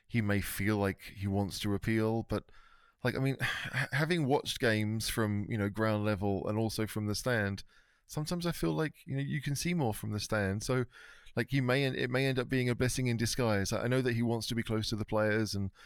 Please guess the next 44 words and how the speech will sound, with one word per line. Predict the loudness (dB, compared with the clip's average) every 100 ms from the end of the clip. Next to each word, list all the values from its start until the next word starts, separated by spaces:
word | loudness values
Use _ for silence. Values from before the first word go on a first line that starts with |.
| -20 -6
you | -2
know, | 2 2
obviously | 0 0 -2 -2 -4
y-, | -4 -2
he's | -2 2
used | 2 2 0
to | -2
being | 2 2 0
on, | 0
on | 0 0
the | 0
bench, | 0 0 -6 -8 -16 _ _ _ _
but | -4 0
I, | -2 0
I | 0
don't, | 2 0 -4 _ -4
I |
don't | -2 -2
think | -2 -4 -2
it's | -6
gonna | -2 0
be | 0
a | 0
massive | 0 0 -2 -2
issue. | -2 -2 0 -2 -4 _ _ _ _ -2
Um, | 0 0 -2 -6 -10 -8
it's, | -8 -6 -6 -6 -10 -14 -20 -20 _ _ _ _ -16
<sighs> | -4 -2 -2 0
I, | 0 2
I |
think | 2 2 0
it's | 0
more | 2 4 6 6 4 2
about | 2 2 2 0
kind | -2
of | -2 -2 -8 -2
getting | 0 0 0
him | 0 -4
to, | -8 -10 -2
getting | 0 2
the | 2 2 0
attention | 0 0 0 -2
on | 0
him, | 0 0 -2